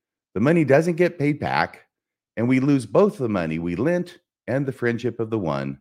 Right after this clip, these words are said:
we lent it to? Good advice from Polonius. Polonius concludes his advice with this:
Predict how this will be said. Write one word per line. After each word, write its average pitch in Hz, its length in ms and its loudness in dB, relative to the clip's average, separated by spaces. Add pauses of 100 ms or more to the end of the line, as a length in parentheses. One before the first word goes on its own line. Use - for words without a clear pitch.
we 98 160 -2
lent 78 280 -4
it - 180 -8
to? 123 320 -2 (340)
Good 170 200 0
advice 82 400 -2
from 85 180 -6
Polonius. 101 580 -4 (360)
Polonius 170 420 2
concludes 180 560 -2
his 90 140 -2
advice 73 400 -2
with 78 140 -6
this: - 280 -4